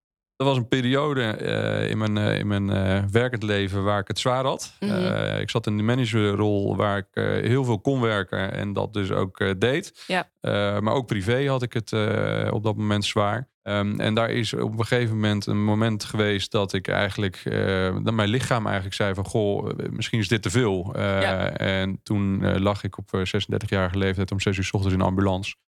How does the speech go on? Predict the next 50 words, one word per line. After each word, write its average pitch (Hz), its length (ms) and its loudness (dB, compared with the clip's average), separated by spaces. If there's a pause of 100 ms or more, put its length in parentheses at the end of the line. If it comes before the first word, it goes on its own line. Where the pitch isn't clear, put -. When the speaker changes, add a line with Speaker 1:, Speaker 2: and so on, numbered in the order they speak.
(340)
Speaker 1:
Dat 101 140 -2
ze - 100 -2
zeiden 92 260 2
van: 98 80 -2
Speaker 2:
Oh, 98 60 -6
Speaker 1:
"Goh, 107 180 0
Speaker 2:
wat 98 100 0
Speaker 1:
meneer, 101 180 4
Speaker 2:
heftig. - 340 -2
Speaker 1:
misschien, 104 560 0
eh, 95 880 0
eh, 92 80 0
heeft 98 240 -2
u 98 100 0
al 92 120 2
een 92 60 2
lichte 101 220 0
hartinfarct 92 560 -2
gehad." - 280 -4 (360)
Eh, - 220 -2
dat 104 120 0
was 113 140 2
het 110 100 -8
gelukkig 123 320 0
niet, 117 240 -2
alles 104 280 0
oké. 117 560 -2
Maar 101 420 -2
toen 104 200 -2
heb 98 140 2
ik 95 80 -4
wel 101 220 2
mijn 95 140 -2
verhaal 104 320 2
verteld 104 560 -2
bij 101 140 0
de 95 60 -2
arts. 127 300 -2
En 110 60 -10
die 104 100 -6
zei: 104 280 0
"U 107 180 -4
moet 107 160 -4
dus 104 160 -4
heel 107 160 2
rustig 104 300 -2
aan 98 140 0
gaan 95 140 -4
doen." 107 200 -4 (240)
Speaker 2:
Ja. 208 180 -2